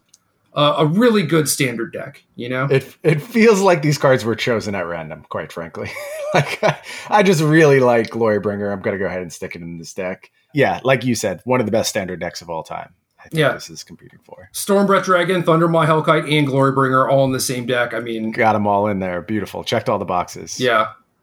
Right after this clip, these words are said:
Speaker 1: Busted.
Speaker 2: This is a deck I haven't heard you talk a lot about,
Speaker 1: No, no,
Speaker 2: Jay,
Speaker 1: no.
Speaker 2: and
Speaker 1: So,
Speaker 2: it
Speaker 1: so check this out. This is sad. This is the person who always played Mardu Pyromancer.
Speaker 2: Okay.
Speaker 1: And it's so sad, right? You, like,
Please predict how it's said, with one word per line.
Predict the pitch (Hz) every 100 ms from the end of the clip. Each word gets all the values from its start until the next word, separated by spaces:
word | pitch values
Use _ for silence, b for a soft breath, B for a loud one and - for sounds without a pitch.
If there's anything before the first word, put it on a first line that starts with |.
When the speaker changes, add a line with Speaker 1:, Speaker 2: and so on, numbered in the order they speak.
| _ _
Speaker 1:
Busted. | 131 120 - 110 131 _ _ 104
Speaker 2:
This | 196 214
is | 285
a |
deck | 202 208
I | 196
haven't | 160 156
heard | 143 147
you | 123
talk | 147 151 147 - -
a |
lot | 101 90 87
about, | 90 87 95
Speaker 1:
No, | 226
no, | 233
Speaker 2:
Jay, |
Speaker 1:
no. | 180 170
Speaker 2:
and | 214
Speaker 1:
So, | 196 190 -
Speaker 2:
it | -
Speaker 1:
so | 190
check | 170 208
this | 208 180
out. | 131
This | 165 214
is | 185
sad. | 160 120 123
This | 226 269
is | 285 262
the | 269
person | - 208 180 190 180 190 196 _ _ _ -
who | 196 190
always | - 190 196 202 220 -
played | 151 185 170 156 156 170 - _ _
Mardu | 151 170 180 208
Pyromancer. | 202 190 160 147 127 120 - 117 143 - _
Speaker 2:
Okay. | 135 147 143 123 B B B B B B _
Speaker 1:
And | 196 202 196 185 185 -
it's | - 233 -
so | - - 302 311
sad, | 269 - 320 269 175 147
right? | 180 247
You, | 208 220 -
like, | - 180